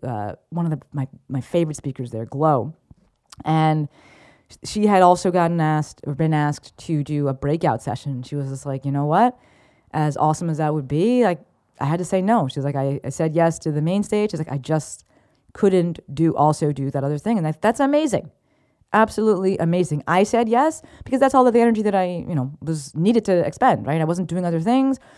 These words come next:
I wasn't coming off of some super stressful time. Actually, the week before, I had gone on quote unquote staycation, right? I, I canceled calls. I think it was either the first or second week of June. Canceled calls, just chilled out, did other stuff,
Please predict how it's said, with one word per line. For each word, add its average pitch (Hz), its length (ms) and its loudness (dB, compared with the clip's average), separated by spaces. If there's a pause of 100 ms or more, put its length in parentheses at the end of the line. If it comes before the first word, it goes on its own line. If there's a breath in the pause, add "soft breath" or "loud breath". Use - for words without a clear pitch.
(140)
I - 80 0
wasn't 175 240 0
coming 165 160 0
off 160 100 0
of 147 80 -4
some 151 100 -4
super 165 240 -4
stressful 143 360 -6
time. 202 260 0
Actually, 180 300 -2
the 156 120 -2
week 165 280 -6
before, 185 680 4 (360 soft breath)
I 175 140 0
had 165 500 2 (400)
gone 185 160 6
on 202 300 2
quote - 200 0
unquote 202 380 0
staycation, 190 720 -2 (160)
right? 156 120 -2
I, 151 280 0
I 131 80 -2
canceled 160 400 -6
calls. 247 400 6
I 160 40 0
think 170 140 -4
it - 20 -4
was 151 120 -4
either 139 100 -2
the 139 80 -4
first 165 260 -4
or 156 40 -10
second 160 280 -4
week 151 140 -6
of 135 60 -12
June. 269 320 2 (420 soft breath)
Canceled 240 240 0
calls, 185 380 4 (120)
just 160 200 -8 (440)
chilled 233 240 0
out, 175 260 4
did 160 100 -2
other 156 160 0
stuff, 156 480 0